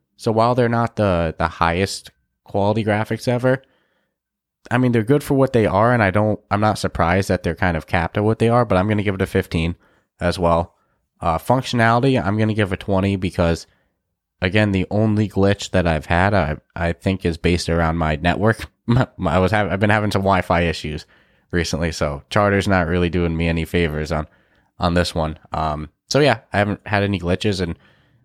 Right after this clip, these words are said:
like you keep saying, and I agree with it too, it's, it's remarkable for the amount going on. So twenty on functionality, replayability,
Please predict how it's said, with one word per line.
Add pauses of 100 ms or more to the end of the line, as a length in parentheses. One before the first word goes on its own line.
like
you
keep
saying,
and
I
agree
with
it
too,
it's,
it's
remarkable
for
the
amount
going
on.
So (720)
twenty
on
functionality,
replayability,